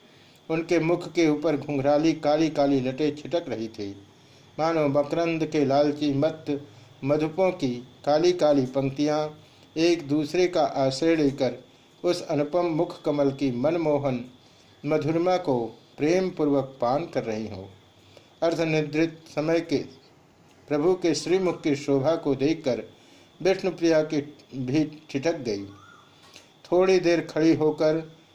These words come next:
वे उस अनिर्वचनीय अनुपम आनंद की अद्भुत आभा को निहारती रही।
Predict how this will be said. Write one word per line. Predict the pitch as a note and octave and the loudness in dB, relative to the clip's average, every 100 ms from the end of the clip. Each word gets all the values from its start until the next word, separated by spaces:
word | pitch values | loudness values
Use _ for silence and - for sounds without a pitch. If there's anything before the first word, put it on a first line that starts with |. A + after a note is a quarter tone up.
| - | -4
वे | D#3 F#3 | 2 2
उस | F3+ D3+ | 2 -2
अनिर्वचनीय | - D#3 D#3 D3+ D#3+ F3+ F#3 | -4 0 2 2 0 0 -2
अनुपम | F3 C#3 C#3 D#3+ D#3 D#3 | 0 -2 0 -2 -4 -6
आनंद | C3+ B2+ D#3 F3 | -2 0 -2 -2
की | D3+ | -4
अद्भुत | - A#2+ G#2+ D#3+ D#3+ - | -4 -6 -4 -4 -4 -2
आभा | A2+ C#3 D#3 | -2 0 0
को | D3+ | -2
निहारती | C3+ A2+ A2+ A2+ D#3+ | -4 -4 -4 -4 -2
रही। | D3 G#2+ G2+ | -2 -4 -8